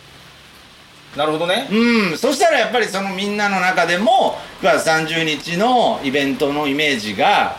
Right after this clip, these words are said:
Speaker 2: わっと、ね。ほら、もうよくわからないっつってますからね。
Speaker 1: <laughs> 何に対してかわかんないけど。
Speaker 2: もう、もうナルト姫はもうよくわからないですから。だからやっぱりこの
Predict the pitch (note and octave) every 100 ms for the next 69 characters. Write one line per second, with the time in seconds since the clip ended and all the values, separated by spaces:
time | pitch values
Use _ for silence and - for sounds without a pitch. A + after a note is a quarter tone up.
0 | - D#3+ F#3+ - - - - - - -
1 | - - G#3 D4+ D4+ - - - - C#3+
2 | C#3 G#2+ C3+ F3 G3 F3 B2+ - B3 C#4+
3 | C4+ C3 - - - G2 F2+ - - B1
4 | C#3 C#4 - - D#3+ C#3+ E3+ D#3 D3 C3
5 | D#3+ D3 A2 A2 G#2 - F2+ F2+ G2 D#3
6 | E3 D#3 C#3 A#2+ A2 B2+ D3+ E3+ F3+ G3
7 | G3+ E3+ E3 F3 A3 D3+ E3+ F3 C#4 F#3+
8 | C3 C3+ B3 D#4+ F4 F#4 - - D#4 -
9 | - - - - - - A3+ A#3 G#3+ A3
10 | B3+ - B3+ C#4+ B3+